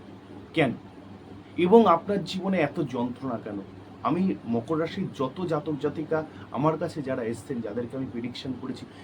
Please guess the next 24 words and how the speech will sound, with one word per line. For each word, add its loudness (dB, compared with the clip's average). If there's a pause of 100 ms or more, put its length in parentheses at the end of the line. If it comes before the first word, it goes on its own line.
(260)
বেশিরভাগ 4
মানুষকেই -2
দেখেছি -2 (260)
শত -2
শত -6
যন্ত্রণা। -8 (840)
এবং 10 (380)
হয়তো 8
আপনারা 4
অনেকেই 6
জানেন 8 (420)
যে 0
আগামী 6 (180)
ঊনত্রিশে 2
মার্চ 2 (220)
মকর 0
রাশির 0 (220)
সাড়ে -2
সাতির -2 (500)
পূর্ণ 2 (340)
সমাপ্তি 0
হচ্ছে। -12 (580)
তাই 8
অনেকে 8